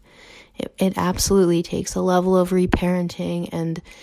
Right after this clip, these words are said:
a level of gentleness with yourself that you have. Absolutely. And so I want you to think of character development as you walking the steps to the person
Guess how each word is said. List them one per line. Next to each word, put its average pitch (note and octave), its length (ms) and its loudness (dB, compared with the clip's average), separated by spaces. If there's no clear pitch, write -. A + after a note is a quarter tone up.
a F3 100 0
level F3+ 400 0
of F3+ 160 -2
gentleness F#3 880 -2
with F3 160 -2
yourself E3 600 -2
that E3 100 -6
you E3 120 -4
have. D3 480 -8
Absolutely. F3 800 0
And G3 80 -4
so G3 120 0
I G3 160 4
want G3+ 220 2
you A#3 60 0
to B3 140 0
think G3+ 320 0
of F3+ 380 0
character G3+ 480 0
development F3 720 2
as F3 240 0
you F3+ 640 4
walking G3+ 680 2
the B3+ 120 2
steps - 540 -4
to - 140 -10
the F#3 120 -6
person F#3 680 -6